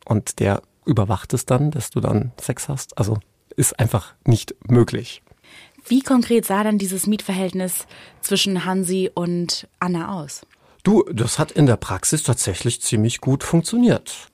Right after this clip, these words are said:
Speaker 1: Anna wusste ja, worauf sie sich eingelassen hatte und warum sie in dieser schicken Münchner Wohnung ein Zimmer hatte. Das Ganze ging allerdings nur so lang gut, bis Annas beste Freundin ins Spiel kam.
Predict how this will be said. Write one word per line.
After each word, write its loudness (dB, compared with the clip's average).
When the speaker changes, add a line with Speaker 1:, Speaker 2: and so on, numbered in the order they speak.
Speaker 1:
Anna 2
wusste -2
ja, 4
worauf 0
sie -4
sich -8
eingelassen 0
hatte 0
und 4
warum 4
sie 0
in 2
dieser 2
schicken 4
Münchner 4
Wohnung 2
ein 0
Zimmer 0
hatte. -12
Das -4
Ganze 2
ging 4
allerdings 4
nur 4
so 2
lang 2
gut, -4
bis -2
Annas -2
beste -2
Freundin 0
ins -6
Spiel -6
kam. -14